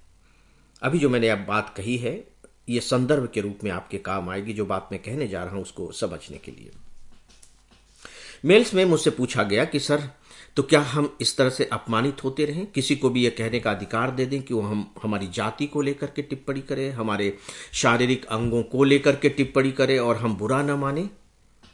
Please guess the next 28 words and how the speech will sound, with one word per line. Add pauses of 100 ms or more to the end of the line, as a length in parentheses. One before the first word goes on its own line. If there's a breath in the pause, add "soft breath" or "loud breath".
(120)
क्या (300)
किसी
को
ये
कहने
का
अधिकार
है? (460 soft breath)
भाषा
अलग-अलग
है,
लेकिन (200)
लगभग,
लगभग
भाव (320)
यही
है। (1800 loud breath)
दोस्तों,
मुझे
नहीं
मालूम
कि (180)
इसके
बारे
में
क्या
करना
चाहिए